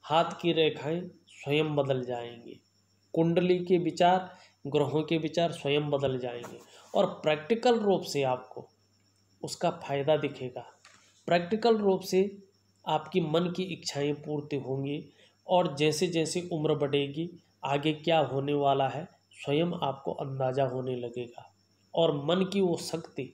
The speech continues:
प्रबल होती जाएगी और कहीं ना कहीं देखना वो सुकून आपको मिलेगा जो अब तक नहीं मिला है। आप क्या अगर अंगूठा देखें, अच्छा खासा है, अपनी हितों की रक्षा करने वाला व्यक्तित्व आपका है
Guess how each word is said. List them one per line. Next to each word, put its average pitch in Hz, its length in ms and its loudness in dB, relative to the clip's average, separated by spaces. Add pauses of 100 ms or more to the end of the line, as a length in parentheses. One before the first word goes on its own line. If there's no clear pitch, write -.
(760)
प्रबल 156 280 4
होती 156 360 2
जाएगी 156 540 2 (520)
और 170 160 4 (100)
कहीं 165 240 2
ना 190 100 2
कहीं 170 280 0
देखना 160 400 -2
वो 170 260 0
सुकून 226 480 0
आपको 147 380 -2
मिलेगा 139 460 0 (340)
जो 143 160 0
अब 143 380 -2
तक 131 120 -6
नहीं 127 280 -8
मिला 123 300 -4
है। - 220 -16 (1300)
आप 135 180 -2
क्या 151 120 2
अगर 147 220 2
अंगूठा 147 460 0
देखें, 156 380 -2 (800)
अच्छा 139 300 -4
खासा 143 420 -2
है, 147 200 -4 (320)
अपनी 190 340 0
हितों 143 400 -2
की 170 100 0
रक्षा 139 320 -4
करने 131 380 -4
वाला 131 240 2
व्यक्तित्व 127 600 -8
आपका 123 400 -8
है - 200 -18